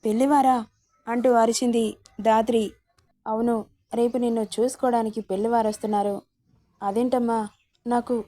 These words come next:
ఒక్క మాట కూడా చెప్పకుండా అలా ఎలా?" అని అడుగుతున్న దాత్రి మాటలకి, "నీకేంటే చెప్పేది,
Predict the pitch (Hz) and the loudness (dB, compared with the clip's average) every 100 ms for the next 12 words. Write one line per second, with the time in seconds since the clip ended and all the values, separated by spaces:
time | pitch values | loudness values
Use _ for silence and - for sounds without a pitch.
0 | 214 214 233 208 233 269 240 220 226 220 | -6 -2 -2 0 -2 -2 -2 -4 -6 -6
1 | 214 214 208 202 - - 208 254 269 240 | -4 -2 -2 -2 -6 -6 -2 0 0 -2
2 | 233 233 - _ _ _ _ - 240 233 | -2 -4 -12 _ _ _ _ -6 -2 0
3 | 196 233 247 240 226 202 196 220 254 233 | 2 0 0 0 0 0 0 0 0 0
4 | 220 220 214 233 302 - _ _ _ _ | 0 -2 -2 -4 -8 -8 _ _ _ _
5 | - 226 247 262 240 220 - 214 220 208 | -8 -4 -2 -2 -2 -2 -2 0 0 0